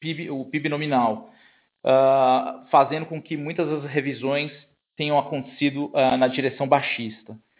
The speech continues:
É, ao final de dois mil e vinte, o mercado falava de uma dívida pib próxima de cem por cento, ou às vezes até mais, enquanto agora já se fala em algo próximo de oitenta por cento, um horizonte razoavelmente curto.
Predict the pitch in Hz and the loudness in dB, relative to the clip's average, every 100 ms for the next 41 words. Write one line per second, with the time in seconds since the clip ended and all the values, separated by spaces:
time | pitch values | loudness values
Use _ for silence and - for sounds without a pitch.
0 | _ _ _ _ 127 123 127 160 170 175 | _ _ _ _ 0 2 2 4 2 2
1 | 175 170 220 190 180 175 160 160 151 160 | 2 4 4 0 -6 -4 2 2 2 -4
2 | 139 110 156 196 185 151 143 143 160 160 | -4 -4 -4 -4 -4 0 2 4 4 6
3 | 170 151 160 156 156 151 143 147 139 - | 6 8 6 2 -2 -4 -4 0 0 0
4 | 147 151 147 151 143 160 - 151 131 - | -14 -12 -6 0 0 -2 -8 -10 -8 -12
5 | - 127 113 110 - _ _ 135 135 131 | -6 -4 -4 -8 -20 _ _ 4 6 6
6 | 135 131 135 151 143 123 117 110 - - | 0 -4 -2 2 2 2 0 -4 -10 -20
7 | _ _ _ - 139 160 180 180 - 156 | _ _ _ -8 0 4 4 4 0 4
8 | 147 165 165 175 - 151 151 151 143 143 | 6 6 4 -2 -2 2 2 4 0 0
9 | - 143 143 - 151 139 165 160 165 160 | 0 2 2 0 -12 -2 -2 -2 -2 -4
10 | 180 175 160 - 147 143 165 151 151 135 | -2 -4 -4 -6 -8 -6 -6 -2 0 0
11 | 151 147 147 151 151 151 151 - - 147 | -6 0 0 0 -4 -6 -10 -12 -4 -4
12 | 143 - | -6 -20